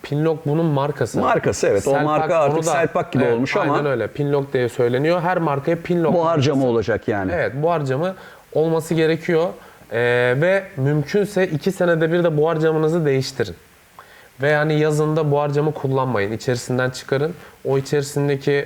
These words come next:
Speaker 1: e, bulunan conta sertleşip yumuşadığı için
Speaker 2: Aynen öyle.
Speaker 1: kaçırmalar
Speaker 2: Onu zaten,
Speaker 1: yapabiliyor
Speaker 2: e,
Speaker 1: yani.
Speaker 2: buhar yapmaya başlayınca hissediyorsunuz.
Speaker 1: Evet.
Speaker 2: E, ses rüzgar direncinden bahsetmiştik.
Speaker 1: Ya o da aslında göreceli bir kavram.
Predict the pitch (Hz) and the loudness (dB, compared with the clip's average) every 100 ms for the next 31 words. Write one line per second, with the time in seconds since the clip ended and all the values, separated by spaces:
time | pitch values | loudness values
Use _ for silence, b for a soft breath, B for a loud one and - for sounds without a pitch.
0 | - 113 117 123 135 135 139 127 139 139 | -2 0 0 0 0 0 0 0 0 -2
1 | 147 156 B B - 131 127 139 131 139 | -2 -4 B B -8 -4 -2 -2 -2 0
2 | 135 131 139 135 143 135 131 120 117 101 | 0 0 0 0 2 2 2 2 2 2
3 | - 135 156 160 165 165 170 160 147 143 | 0 0 0 0 0 0 2 2 4 4
4 | 151 156 151 - 165 156 139 165 147 147 | 4 2 0 0 0 0 0 0 0 0
5 | - 143 135 123 120 95 - - - _ | 0 0 2 2 0 -4 -8 -20 -20 _
6 | _ _ _ B B B B B 139 151 | _ _ _ B B B B B 2 2
7 | - 180 175 185 165 185 180 165 160 151 | 2 0 2 2 2 2 2 2 2 2
8 | 170 165 160 147 165 139 131 - 160 - | 2 2 0 0 -2 -2 -4 -2 -4 -4
9 | - - B B B 160 160 190 202 190 | -12 -20 B B B -2 0 0 0 0
10 | - 190 190 151 151 151 160 165 147 - | -2 0 2 4 2 2 2 0 0 -2
11 | 104 98 90 | -2 -2 -4